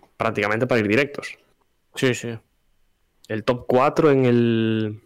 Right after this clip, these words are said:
Speaker 1: en el oeste parece decidido con, con los Grizzlies.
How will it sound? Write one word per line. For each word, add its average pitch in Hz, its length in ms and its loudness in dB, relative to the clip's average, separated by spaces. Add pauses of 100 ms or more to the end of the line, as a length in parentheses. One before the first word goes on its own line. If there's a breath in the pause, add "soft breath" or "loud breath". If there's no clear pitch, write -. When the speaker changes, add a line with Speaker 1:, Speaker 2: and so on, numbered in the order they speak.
(960 loud breath)
Speaker 1:
en 110 180 -2
el 110 160 0
oeste 120 760 0
parece 113 320 -2
decidido 104 440 0
con, 95 200 -8
con 95 140 -8
los 101 120 -8
Grizzlies. - 360 -18